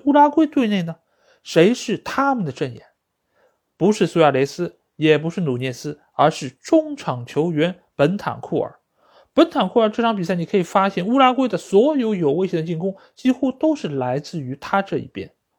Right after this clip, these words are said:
而且很多的球是从他抢断下来开始进行组织进攻的。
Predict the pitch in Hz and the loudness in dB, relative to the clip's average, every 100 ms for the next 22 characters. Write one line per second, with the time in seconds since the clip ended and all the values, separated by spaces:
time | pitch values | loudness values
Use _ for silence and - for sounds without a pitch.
0 | _ - 285 285 240 - 151 127 220 294 | _ 4 4 4 -2 -2 -4 -2 0 0
1 | 170 185 - 226 - 151 196 - 254 254 | -2 -6 -6 -8 -4 -4 -4 0 2 2
2 | - _ - - 143 120 151 240 170 208 | -2 _ -10 0 0 2 0 2 2 0
3 | 165 160 175 - 277 262 - - _ _ | 2 0 -2 -4 -4 -4 -10 -16 _ _
4 | - 143 139 110 110 135 143 123 143 - | -8 -6 -6 -8 -10 -8 -10 -8 -12 -14